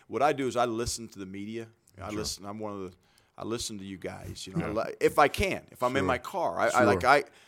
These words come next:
Speaker 1: I, I like to
Speaker 2: Yeah.
Speaker 1: hear what your players have to say after a
Speaker 3: Sure.
Speaker 1: tough loss or after a big win.
Speaker 3: Right.
Speaker 1: And I loved Philip Lindsay 'cause Philip Lindsay was the one guy that said, you know, "This is enough. Enough is enough."
Speaker 2: Yeah.
Speaker 1: And,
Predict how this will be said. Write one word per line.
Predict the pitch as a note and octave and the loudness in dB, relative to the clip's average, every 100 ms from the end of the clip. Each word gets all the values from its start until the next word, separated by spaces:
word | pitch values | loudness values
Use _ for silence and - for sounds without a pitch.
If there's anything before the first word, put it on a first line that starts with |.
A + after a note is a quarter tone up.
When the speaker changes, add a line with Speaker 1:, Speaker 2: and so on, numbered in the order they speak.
| _ - | _ 2
Speaker 1:
I, | B2 C3 | 2 2
I | A2+ | 2
like | C3+ C#3+ C#3+ | 4 2 0
to | G#2 | -2
Speaker 2:
Yeah. | F2+ | 0
Speaker 1:
hear | C#3+ A#2+ | 2 2
what | A2+ - | 0 -2
your | G#2 | -4
players | - A2+ A2 G#2+ | -2 0 -2 -4
have | F#2+ | -6
to | E2+ | -4
say | - F#2 | -4 -2
after | F#2 F#2+ F#2+ | -2 -6 -8
a | G2 | -4
Speaker 3:
Sure. | F#2+ F2+ | 0 0
Speaker 1:
tough | D#2+ | 0
loss | F#2+ F#2+ | -2 2
or | C3 | 4
after | E3 E3+ E3 | 4 2 -4
a | |
big | E3+ D3+ | -4 -4
win. | E3+ D#3 F2+ | -4 -4 -4
Speaker 3:
Right. | F#2 E2 - - - | -4 -4 -10 -12 -2
Speaker 1:
And | A2+ | 0
I | |
loved | A2 A#2 C3 A#2+ | 2 4 4 2
Philip | - C3 A2+ G2 | -4 -2 -2 -4
Lindsay | A2+ B2+ F#2+ | -6 -6 -10
'cause | G#2+ - | -12 -4
Philip | D3+ C3 | -2 0
Lindsay | A#2+ B2 A#2 | -2 -4 -6
was | G2+ | -4
the | F#2+ | -6
one | F#2+ A#2 A2+ | -4 -4 -4
guy | A2 G#2+ | -6 -6
that | G2+ | -6
said, | F#2 F#2 F2+ | -8 -8 -8
you | F#2+ | -8
know, | F#2+ | -8
"This | F#2+ A2+ | -6 -8
is | F#2+ | -8
enough. | F#2+ G2 G2 E2+ F#2 | -10 -6 -6 -8 -12
Enough | G2+ A2 - | -8 -8 -8
is | G2 | -14
enough." | G2 G2+ G#2+ G#2 | -14 -10 -10 -8
Speaker 2:
Yeah. | F#2+ F#2+ | -8 -8
Speaker 1:
And, | F#2+ | -14